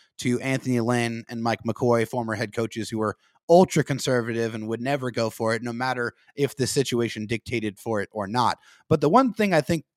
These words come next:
Charger fans are starting to maybe sour on a little bit is Brandon Staley was supposed to be a defensive guru. He was supposed to be a defensive mastermind, a, a guy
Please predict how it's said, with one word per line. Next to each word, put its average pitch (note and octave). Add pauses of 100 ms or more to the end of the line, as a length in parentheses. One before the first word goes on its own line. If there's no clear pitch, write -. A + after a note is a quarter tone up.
(120)
Charger D#3+
fans D3
are A2+
starting C#3
to A2+
maybe C3
sour C3
on B2+
a A2+
little C3
bit C3 (240)
is B2 (500)
Brandon F3+
Staley G3+
was F#3
supposed F#3+
to F3
be F#3
a D3
defensive D#3
guru. C3+
He F2
was G2
supposed -
to D3+
be C#3+
a C#3
defensive D3
mastermind, G#2+
a, G2
a G#2+
guy C3